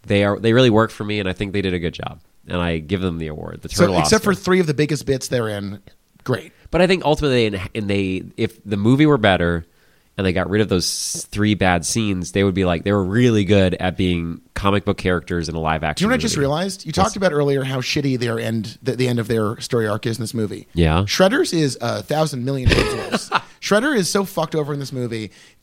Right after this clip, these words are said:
Speaker 2: The entire movie.
Speaker 1: Well, he was my number three, so we, we, I'm just gonna give him Oscar.
Speaker 2: Yeah, okay.
Speaker 1: Turtle Oscar goes to him. Now you can continue.
Speaker 2: Okay. Um, Shredder is given nothing to do but give stupid orders for a bad plan, and then is frozen by Krang and is gone for the entire film.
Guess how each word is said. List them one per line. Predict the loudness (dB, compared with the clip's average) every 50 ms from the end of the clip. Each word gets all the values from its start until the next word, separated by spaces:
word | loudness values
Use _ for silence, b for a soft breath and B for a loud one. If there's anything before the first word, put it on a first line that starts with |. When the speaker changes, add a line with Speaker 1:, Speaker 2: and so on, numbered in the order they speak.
| -6
Speaker 2:
The | -2 -2
entire | 0 2 2 0 2
movie. | 0 0 -2 -2 -4 0 2
Speaker 1:
Well, | 4
he | 4 6
was | 4 4 4
my | 2 2
number | 2 0 -2
three, | -4 -4 -6 -8 -8 -8 -14 _ _ -4
so | 0 0 2
we, | 2 2 0 -2
we, | -6 -8 -2
I'm | 0 0 2 2 0 0
just | 0 0
gonna | 0 0
give | 2 0
him | 0 -2 -4 -4 -2
Oscar. | 0 0 0 0 -2
Speaker 2:
Yeah, | -4
okay. | -4 0
Speaker 1:
Turtle | 2 4 4 4
Oscar | 4 4 2 0
goes | 2 2
to | 2
him. | 2 2 2
Now | 0 -2
you | -4
can | -6 -8 -10
continue. | -10 -10 -8 -8 -10 -10 -8 -8
Speaker 2:
Okay. | -10 -10 -10 B B B B B B 2
Um, | 2 4 4 4 2 0 -2 -6 -10 _ -6
Shredder | -2 0 2 2 2 2 0
is | 0
given | 0 0 0 0 -2 -2 -4 -6 -4
nothing | 0 0 0 0 0 -4 -2
to | 0
do | 0 0
but | 0 -2 -4
give | -4 -4 -4 -4 -6
stupid | -8 -8 -6 -2 2 2 2
orders | 2 0 -4 -4 -4 -4 -6 -6
for | -6 -8 -8
a |
bad | -6 -6 -6 -8 -8 -10
plan, | -10 -10 -8 -8 -8 -10 -12 -12 -8 -8
and | -6 -2 -2
then | 0 -2 -2
is | -2 -4 -6 -6
frozen | -4 -2 0 0 0 -2 -2 -2
by | -2 -4 -2
Krang | -2 -4 -2 -2 -2 -4 -6 -6
and | -8 -8 -8 -6 -6
is | -6 -6 -6
gone | -4 -4 -4 -4 -6
for | -6
the | -8
entire | -6 -6 -4 -4 -6 -6
film. | -6 -8 -8 -6 -6 -8 -10